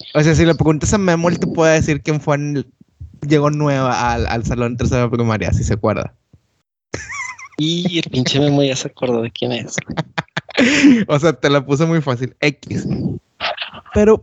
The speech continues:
Speaker 1: el pedo es que tal, tal vez, un, una, estaba en la pendeja, o sea, es un niño de que tienes ¿Nueve años que vas a cumplir diez?
Speaker 2: Sí, nueve, diez años.
Speaker 1: O sea, una, estás en la pendeja.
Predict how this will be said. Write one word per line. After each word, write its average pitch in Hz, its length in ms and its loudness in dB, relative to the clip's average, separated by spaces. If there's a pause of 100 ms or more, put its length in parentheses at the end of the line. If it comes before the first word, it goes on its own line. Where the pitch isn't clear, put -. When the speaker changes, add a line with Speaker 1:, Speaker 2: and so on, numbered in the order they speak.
(120)
Speaker 1:
el 202 180 4
pedo 202 640 2
es 143 260 -2
que 135 840 0 (440)
tal, 247 300 4
tal 240 200 0
vez, 170 320 2
un, 202 220 2
una, 196 300 2
estaba - 300 -2
en 214 80 -2
la 240 80 -2
pendeja, 117 480 -4
o - 40 -8
sea, 90 280 -6
es - 120 -4
un 233 120 0
niño - 320 -4
de - 140 -2
que 113 240 -4
tienes 110 640 -4 (580)
¿Nueve 175 300 4
años 208 320 0 (100)
que - 80 -2
vas 165 200 0
a 180 40 0
cumplir 180 360 0
diez? 185 180 2
Speaker 2:
Sí, 254 420 2
nueve, 131 360 4
diez 131 220 0
años. - 680 -4
Speaker 1:
O 135 60 0
sea, 113 180 2
una, 127 220 2
estás 117 220 -8
en 139 60 0
la 165 80 2
pendeja. 151 540 0